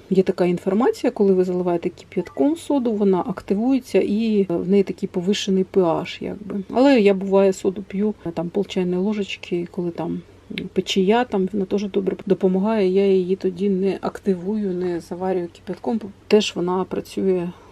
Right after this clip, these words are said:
дуже добре. Ну і ця сода, вона чиста, без алюмінію, яка в нас продається, наша для, до пищевої не дотягує, тому ця сода, вона чиста, її можна в кулінарії використовувати, де вам потрібна сода, можете заказувати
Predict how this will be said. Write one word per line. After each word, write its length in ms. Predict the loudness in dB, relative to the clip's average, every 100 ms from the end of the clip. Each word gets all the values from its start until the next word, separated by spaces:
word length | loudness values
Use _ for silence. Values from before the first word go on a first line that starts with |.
| -16 -6
дуже 260 | -4 -2 -2
добре. 400 | -2 -4 -6 -10 -12 -4
Ну 300 | 4 6 6
і 260 | 6 0 -2 -16 2
ця 180 | 4
сода, 340 | 4 2 0 2
вона 300 | 2 2 2
чиста, 420 | 4 4 4 0
без 240 | 4 6
алюмінію, 720 | 6 4 4 4 4 2 2 -2
яка 340 | -10 -4 0 2
в 80 | 2
нас 200 | -2 -2
продається, 720 | -6 -2 -2 -2 -6 -4 -4
наша 460 | -2 -4 -4 -6 -6 -14 -20 -8
для, 160 | -4 -4 -2
до 160 | -2
пищевої 480 | 0 0 0 2 2
не 80 | 2
дотягує, 600 | 2 2 4 4 4 2
тому 540 | 4 4 4 4 2 0 -6 -8
ця 160 | -4 -2
сода, 300 | -2 0 0
вона 240 | 0 -2
чиста, 420 | -2 -2 -2 0
її 200 | 2 2
можна 560 | 2 2 -2 -4 -4 -8 -10 -4
в 120 | -4
кулінарії 720 | -2 0 2 2 2 2 2 -2 -10 -20 -6
використовувати, 640 | 0 2 2 2 2 2 2
де 160 | 2
вам 180 | 2 0
потрібна 420 | -4 -2 -2 -4
сода, 300 | -2 -2 0
можете 640 | 0 2 2 2 -2 -6 -8
заказувати 560 | -6 -4 -4 -4 -8